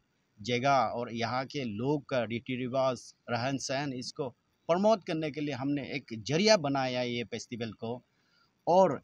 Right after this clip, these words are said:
इस फेस्टिवल में मैं और भी जोड़ना चाहेंगे, जैसे कि लाइक देखिए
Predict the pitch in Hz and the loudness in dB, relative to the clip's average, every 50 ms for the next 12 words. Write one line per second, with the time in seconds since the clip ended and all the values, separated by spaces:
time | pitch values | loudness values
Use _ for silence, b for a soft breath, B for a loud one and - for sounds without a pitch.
0 | _ _ _ _ - 170 - - - 170 160 - - 170 165 175 170 175 175 165 | _ _ _ _ -6 -6 -6 -4 -4 -4 -4 -2 -4 -4 -2 -2 -2 0 0 0
1 | 165 165 160 165 165 160 151 143 _ _ _ _ _ _ _ _ _ - 135 156 | 0 2 2 2 2 0 0 -4 _ _ _ _ _ _ _ _ _ -2 2 4
2 | 175 202 202 180 202 175 127 147 143 127 127 131 123 117 - 101 90 87 98 104 | 4 4 4 4 0 0 2 0 0 0 0 0 -2 -2 -4 -8 -10 -10 -12 -12
3 | 98 113 135 160 175 - _ _ _ _ _ _ _ _ _ 131 123 143 139 - | -12 -10 -12 -12 -14 -16 _ _ _ _ _ _ _ _ _ -8 -6 -4 -4 -4
4 | 175 170 147 - 170 165 160 160 156 - - _ _ _ _ 139 120 131 127 107 | -4 -4 -4 -4 -4 -4 -2 -4 -4 -6 -10 _ _ _ _ -8 -6 -4 -4 -2
5 | - 143 143 143 | -2 -2 -2 -2